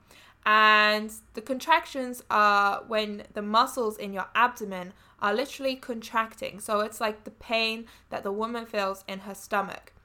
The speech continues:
And the contractions start quite irregularly and quite far apart. So maybe at first they are every thirty minutes, then every twenty minutes, then every ten minutes. And when they get to less than five minutes,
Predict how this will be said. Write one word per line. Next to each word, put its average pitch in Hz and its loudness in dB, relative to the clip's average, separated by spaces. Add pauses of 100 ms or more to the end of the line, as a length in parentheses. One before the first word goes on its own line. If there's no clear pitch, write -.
(380)
And 214 2
the 233 -6
contractions 285 -4
start - 2
quite 214 -2
irregularly 240 0
and - -10
quite 202 -4
far 196 0
apart. 202 -2 (360)
So 196 4
maybe 220 -2
at - -4
first 220 0
they 202 -4
are 185 0
every 202 -6 (160)
thirty 330 2
minutes, 202 -10
then 185 -6
every 214 -8
twenty 294 -8
minutes, 208 -12 (320)
then 226 -4
every 269 -2
ten 277 -4
minutes. 202 -10 (400)
And 226 4
when 277 0
they 277 4
get 247 2
to 233 -2
less 233 0
than 240 -6
five 226 4
minutes, 269 -6